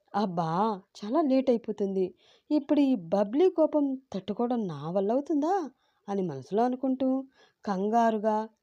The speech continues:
చాలా ఫాస్ట్గా బైక్ డ్రైవ్ చేస్తూ వస్తూ అంతే ఫాస్ట్గా అక్కడ ఉన్న చిన్న బురద గుంట మీదగా వెళ్ళిన, వెళ్ళింది సమీర్ బైక్.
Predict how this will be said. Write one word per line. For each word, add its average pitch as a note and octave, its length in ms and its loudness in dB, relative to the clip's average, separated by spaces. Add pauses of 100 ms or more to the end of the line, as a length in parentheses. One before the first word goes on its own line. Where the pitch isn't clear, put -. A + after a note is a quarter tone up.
చాలా A3 120 0
ఫాస్ట్గా A#3 800 0 (380)
బైక్ A#3 360 0
డ్రైవ్ C4+ 320 0
చేస్తూ C4 260 0
వస్తూ A3 560 0 (720)
అంతే F#3 380 2
ఫాస్ట్గా B3 680 0
అక్కడ G#3+ 240 -2
ఉన్న G#3 200 2
చిన్న C4+ 440 0
బురద A#3+ 300 -2
గుంట A#3+ 300 -2
మీదగా A#3 840 0 (380)
వెళ్ళిన, G#3+ 380 2 (540)
వెళ్ళింది A#3+ 460 2
సమీర్ G#3+ 460 0
బైక్. C#3+ 480 -4